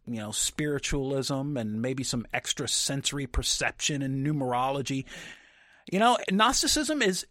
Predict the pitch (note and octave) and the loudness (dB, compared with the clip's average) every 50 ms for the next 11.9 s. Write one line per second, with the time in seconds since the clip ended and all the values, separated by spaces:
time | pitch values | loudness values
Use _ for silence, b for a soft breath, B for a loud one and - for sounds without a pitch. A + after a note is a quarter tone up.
0 | - D#3+ C3+ D3+ G3+ A3+ A#3+ C4 D#4 D4+ - A#3+ - - D4+ D#4 D#4 - - - | -6 -2 2 6 6 6 6 6 4 2 0 -2 0 4 4 4 4 2 -2 -6
1 | - - - - - - - F#3+ F#3+ - - - - - - B3+ - - - - | -6 -8 -14 -18 -12 -4 0 0 0 0 -2 -6 -4 -2 -2 0 2 0 0 -2
2 | _ _ _ - - - A3 - - - _ _ - - - G3+ - - A3 G3+ | _ _ _ -10 -4 -4 -2 -2 -2 -4 _ _ -8 -4 -4 -2 2 2 2 2
3 | F3 D#3 D#3 E3+ F3+ G#3 C#4+ E4 - - - - - - - D#3+ A#2+ F#2+ C#2 - | 2 0 2 4 4 4 4 4 4 2 2 2 2 2 2 2 2 0 -2 -6
4 | - - - - E3+ D3+ D3 C3+ - - _ - F#3+ F#3 F#3+ G#3 G#3+ A#3 A#3+ A#3 | -8 -4 2 4 6 6 6 4 0 -6 _ 4 6 8 10 10 10 8 6 4
5 | - - E3 E3 D3+ C3+ B2+ D3+ D3+ D3 C#3+ B2 A#2+ A#2 A2+ - F#3 F#3+ - - | 2 2 2 2 2 2 2 2 2 2 0 -2 -4 -4 2 4 4 4 2 -2
6 | - G#3 G#3+ G#3+ - - E3 D#3 D#3+ C#3+ A2 C3 C#3 C#3+ C#3+ C3+ A2+ G2+ G#2 - | -2 -2 -2 -2 -2 -2 0 0 0 0 0 0 2 2 2 2 2 0 -2 -4
7 | - - D3 D#3+ F3+ A3 A#3+ G#3+ D#3+ D3 E3+ E3 E3 D#3+ - - - _ - F#3+ | -2 0 2 4 4 6 4 4 2 2 0 0 0 0 -2 -6 -8 _ -2 -2
8 | E3+ D#3+ D#3 D3+ D3 - - - - _ _ _ _ - C#3 - - _ - - | 0 0 -2 -2 -2 -2 -4 -6 -10 _ _ _ _ -6 -6 -6 -6 _ -20 -20
9 | _ _ _ - _ _ _ _ - - - C#3 B2 - - - D3+ G3 A3+ F#3 | _ _ _ -20 _ _ _ _ -12 -6 -6 -4 -4 -2 0 2 4 4 2 0
10 | F3 F3 D#3 D3 C#3 - _ - - - C#4 B3 - - F#3 F3 D#3+ - E3 D3 | 0 -2 -2 -2 -4 -10 _ -8 -2 0 0 2 2 2 0 2 0 0 -2 -2
11 | - - D3+ D#3+ E3 D#3 D#3 D#3 B2+ A2+ A2+ C3 A2+ - C3 A#2+ - - | 0 2 2 2 2 2 0 -2 -2 -2 -2 -2 -2 -2 -4 -6 -6 -10